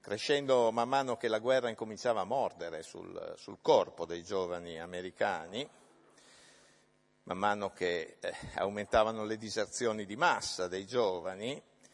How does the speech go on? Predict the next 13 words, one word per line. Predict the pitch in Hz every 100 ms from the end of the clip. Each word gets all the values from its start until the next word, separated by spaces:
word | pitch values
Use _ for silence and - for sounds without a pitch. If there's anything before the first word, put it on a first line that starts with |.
| _ _ _ _ _ _
man | 123
mano | 147 165 165
che | -
incominciarono | 147 135 139 135 170 170 147
a | 131
comparire | - 143 147 143 156 156 139
i | 131 123
veterani | 127 156 185 170 107 101
nelle | 107 110 113
manifestazioni | 117 113 110 113 113 - 127 117
contro | 107 110 110
la | 104
guerra, | 104 110 95 85 82 90